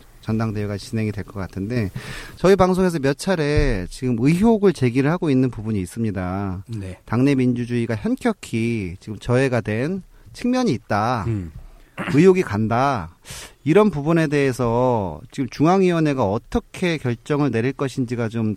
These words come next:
Speaker 1: 초미의 관심사인데, 저, 저희 방송에서는 관심사인데,
Speaker 2: 네.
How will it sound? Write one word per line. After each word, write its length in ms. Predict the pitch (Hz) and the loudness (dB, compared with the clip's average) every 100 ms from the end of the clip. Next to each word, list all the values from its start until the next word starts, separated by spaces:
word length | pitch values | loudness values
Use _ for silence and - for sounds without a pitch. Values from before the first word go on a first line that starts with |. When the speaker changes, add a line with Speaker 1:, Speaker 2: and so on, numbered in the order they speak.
| - | -4
Speaker 1:
초미의 260 | - 220 | -2 0
관심사인데, 640 | 185 117 151 156 127 117 113 | 2 2 2 2 2 0 -2
저, 380 | - 156 156 120 | 6 8 8 6
저희 400 | - 143 160 156 | 2 4 4 4
방송에서는 600 | 117 127 147 196 156 135 | 2 2 2 2 2 0
관심사인데, 840 | 110 113 127 120 107 107 147 127 85 | 0 0 0 0 0 0 0 0 -2
Speaker 2:
네. 260 | 98 95 | -6 -8